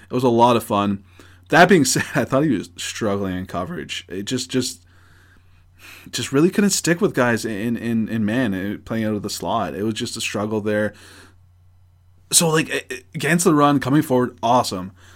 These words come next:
But he's gotta clean up the, the coverage stuff. And obviously, this is a team with Super Bowl aspirations. This is the best record in the N F L. Um, if he's gonna keep playing a lot, they ca-, they can't be getting easy yardage out of the slot, right? Um, but that's a hell of a lot of fun. I, I'm excited for his, for how he looked, and it was, it was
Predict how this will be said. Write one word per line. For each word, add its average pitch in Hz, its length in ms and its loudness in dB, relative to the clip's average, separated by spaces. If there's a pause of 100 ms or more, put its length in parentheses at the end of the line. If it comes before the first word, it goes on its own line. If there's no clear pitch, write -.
(200)
But 127 100 0
he's 127 120 -2
gotta 151 140 2
clean 147 160 0
up 127 60 -4
the, 117 220 -2
the 120 120 -2
coverage 104 380 -4
stuff. 85 300 -8
And 113 240 0
obviously, 117 240 0
this 120 180 -2
is 123 80 -2
a 117 60 -4
team 117 180 -2
with 113 100 -2
Super 117 160 -6
Bowl 107 160 0
aspirations. 98 680 -4
This 104 220 -8
is 98 220 -10
the - 180 -10
best 98 300 -6
record 98 340 -4
in 95 100 -4
the 92 80 -4
N 95 100 -4
F 95 100 -6
L. 120 320 2 (460)
Um, 98 280 -2
if 123 100 -4
he's 135 120 -2
gonna 139 120 4
keep 135 180 0
playing 143 220 2
a 135 40 4
lot, 110 380 4 (960)
they 156 120 4
ca-, 127 140 -4
they 131 80 0
can't 131 220 0
be 127 100 2
getting 113 240 0
easy 107 220 -2
yardage 104 320 0
out 98 60 -4
of 90 60 -6
the 92 80 -8
slot, 92 360 -6
right? 95 260 -8 (380)
Um, 98 320 0
but 120 100 2
that's 131 200 4
a 165 60 6
hell 156 100 6
of 151 40 0
a 151 40 2
lot 147 120 6
of 135 60 -4
fun. - 200 -6
I, 101 160 -8
I'm 120 220 -2
excited 123 420 2
for 127 140 -2
his, 107 260 -4 (120)
for - 160 0
how 107 220 -4
he 107 120 -4
looked, 98 380 -4
and 101 160 -8
it 98 80 -6
was, 98 140 -6
it - 100 -12
was 101 180 -8